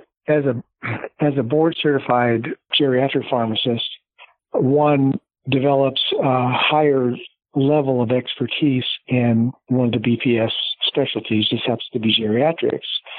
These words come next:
in my case. And so with that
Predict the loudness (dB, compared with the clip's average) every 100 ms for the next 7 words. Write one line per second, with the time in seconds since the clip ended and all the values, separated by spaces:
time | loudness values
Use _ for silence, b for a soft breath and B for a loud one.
0 | B B B -4 0 2 2 0 0 0
1 | 0 -4 -10 B B B B _ 0 0
2 | -2 -8 -4 0 2 2 -2 _ -2 0
3 | 0 0 -2